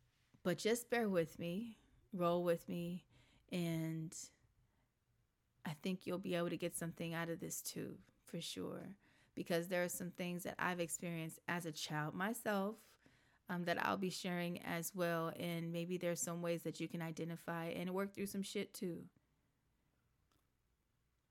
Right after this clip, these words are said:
So that's what I wanted to share in this episode. You know, things are really shifting. My goals are including my children more and more. We have some things that we're gonna be doing collectively,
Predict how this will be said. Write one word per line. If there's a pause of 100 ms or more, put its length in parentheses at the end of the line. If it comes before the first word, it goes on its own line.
(540)
So
that's
what
I
wanted
to
share
in
this
episode.
You
know,
things
are
really
shifting. (580)
My (120)
goals (440)
are (380)
including
my
children
more
and
more. (640)
We
have
some
things
that
we're
gonna
be
doing
collectively,